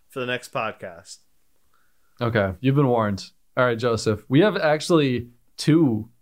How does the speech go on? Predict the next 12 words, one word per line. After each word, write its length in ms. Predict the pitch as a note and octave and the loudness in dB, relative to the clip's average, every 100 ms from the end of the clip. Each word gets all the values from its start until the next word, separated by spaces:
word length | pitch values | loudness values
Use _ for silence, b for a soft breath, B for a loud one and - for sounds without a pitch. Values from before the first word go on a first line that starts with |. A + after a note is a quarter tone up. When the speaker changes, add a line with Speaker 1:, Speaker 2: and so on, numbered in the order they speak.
| _ | _
Speaker 2:
seasons 560 | - C3+ C3 B2 A2 A2+ | -4 2 2 2 -2 -2
worth 380 | A2+ A2+ A2 - | 0 0 -2 -6
of 120 | A2+ | -10
casts 560 | - A#2 G#2 G#2 - - _ _ _ - | -2 0 0 -4 -12 -16 _ _ _ -2
that 80 | A#2 | 0
just 200 | B2 C3 | 0 2
got 160 | A#2 | 0
dropped. 380 | G#2+ A2 G2+ G2+ | 0 0 0 -2
So 280 | - B2+ A2 | -2 0 2
Speaker 1:
Yes. 220 | A#2+ C3+ | 2 2
Speaker 2:
we 40 | D3+ | 4
would, 320 | D3+ C#3 G#2+ | 2 0 -6